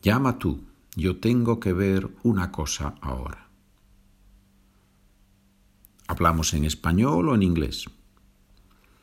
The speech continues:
Better in Spanish. In that way we practice. Mejor en español. Así practicamos. Bien, señores.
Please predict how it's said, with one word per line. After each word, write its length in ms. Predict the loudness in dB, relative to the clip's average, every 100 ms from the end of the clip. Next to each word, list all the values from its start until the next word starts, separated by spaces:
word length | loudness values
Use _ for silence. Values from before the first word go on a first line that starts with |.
| _ _ _ _ -20 _ -20 _ _
Better 380 | 0 2 4 2
in 180 | 2 0
Spanish. 680 | -4 -6 -6 -6 -8 -12 -8
In 120 | -4
that 180 | -4 -2
way 300 | 0 2 2
we 180 | 0 0
practice. 640 | 0 -2 -6 -12 -10 -10 -10 -14 -20 _ _ _ _ _ _ _ _ _ _ _ _ _ _ -20 _ -20 -20 _ -4
Mejor 760 | 0 2 2 2 2 0 -6 -4
en 180 | 0 2
español. 680 | 0 -2 -2 -2 -4 -6 -12 -18 _ _ 2
Así 520 | 2 2 2 0 -4 -16 -4
practicamos. 920 | -2 -2 -6 -6 -6 -8 -16 -14 -14 -16 -20 -20 _ _ _ _ -20 -20 -20 -20 -20 -20 -20 -20 _ -4
Bien, 320 | 4 6 6
señores. 580 | 2 4 4 4 0